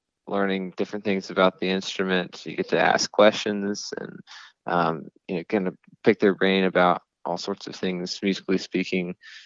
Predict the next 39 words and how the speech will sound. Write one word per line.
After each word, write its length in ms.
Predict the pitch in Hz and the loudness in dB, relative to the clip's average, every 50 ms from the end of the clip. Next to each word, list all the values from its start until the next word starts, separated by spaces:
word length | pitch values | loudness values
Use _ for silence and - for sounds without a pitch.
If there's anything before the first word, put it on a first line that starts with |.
| - _ _ _ - | -20 _ _ _ 4
And 80 | - 120 | 8 8
then 360 | 135 139 135 127 120 113 - | 8 8 8 4 0 -2 -2
throughout 320 | - 120 120 113 113 - - | 4 6 6 6 6 4 2
the 80 | 110 | 0
week 240 | 101 110 110 113 - | 2 2 0 0 -2
as 140 | 104 92 95 | -4 -4 -2
well, 240 | 104 104 104 104 104 | 0 2 2 2 0
if 80 | - | -2
it's 180 | 104 92 - - | -6 -10 -8 -10
a, 160 | 98 95 95 | -10 -10 -10
if 140 | 98 - - | -12 -14 -16
it's 100 | 92 - | -12 -10
a 80 | 101 | -6
week-long 540 | 98 98 101 98 _ 98 98 98 98 98 98 | -4 -4 -6 -6 _ -6 -4 -4 -4 -4 -6
camp, 420 | 98 - - 101 98 95 92 - - | -8 -8 -6 -4 -4 -4 -4 -6 -10
you 80 | 95 | -8
get 180 | 95 95 87 - | -8 -8 -10 -6
to, 240 | - 101 95 95 95 - _ _ - - _ _ _ _ _ | -4 -4 -2 -2 -4 -8 _ _ -20 -20 _ _ _ _ _
um, 320 | - 92 92 92 87 90 90 | -4 -2 -2 -2 -2 -4 -6
see 300 | - - - 131 123 113 | -8 0 4 6 6 8
them 260 | 110 113 110 110 110 | 8 6 6 4 2
kinda 280 | - - - 117 107 104 | -2 2 4 6 6 8
live 200 | 104 110 107 92 | 6 4 4 2
their 140 | - 104 | -2 -2
normal 340 | 104 101 101 101 101 98 98 | -2 0 0 0 0 0 2
life 300 | 98 98 98 104 104 - | 2 2 2 2 0 -4
as 120 | 107 92 98 | -8 -10 -6
well. 220 | 98 98 101 101 | -2 0 0 0
You 80 | 98 92 | 0 -2
get 140 | 101 - | -6 -8
to, 200 | - 101 95 92 - _ - | -6 -6 -6 -6 -8 _ -16
you 80 | 98 | -14
know, 140 | 92 92 90 - _ _ _ _ _ _ _ _ _ | -12 -10 -12 -12 _ _ _ _ _ _ _ _ _
eat 220 | - 101 98 - - _ _ _ _ - | -2 -2 -2 -2 -4 _ _ _ _ -4
meals 420 | 104 98 101 104 104 104 98 - | 0 2 4 4 4 2 2 0
with 140 | 107 101 - | -4 -4 -2
them 540 | - 95 98 95 95 95 95 95 95 92 - | -2 0 0 2 2 2 2 2 0 0 -4
and, 280 | 92 87 85 - - - _ _ | -6 -8 -10 -12 -14 -16 _ _
um, 340 | - 92 87 - 50 - | -4 -4 -2 -4 -6 -8